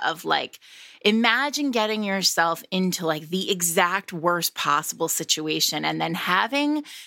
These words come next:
somebody who made you slightly nervous or very nervous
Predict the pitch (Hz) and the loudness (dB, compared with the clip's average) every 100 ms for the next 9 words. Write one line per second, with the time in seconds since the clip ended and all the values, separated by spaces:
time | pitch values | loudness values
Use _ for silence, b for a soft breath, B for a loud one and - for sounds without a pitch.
0 | - - 226 226 220 202 233 214 196 175 | -2 4 4 4 -2 -2 0 0 0 -2
1 | 165 151 - - 175 160 170 - 220 226 | -2 0 2 0 0 0 -2 -2 0 2
2 | 208 202 175 127 104 160 - 202 233 226 | 2 2 0 -2 -2 -2 0 2 4 4
3 | 330 240 165 160 151 151 151 175 | 4 0 -2 -6 0 0 0 -2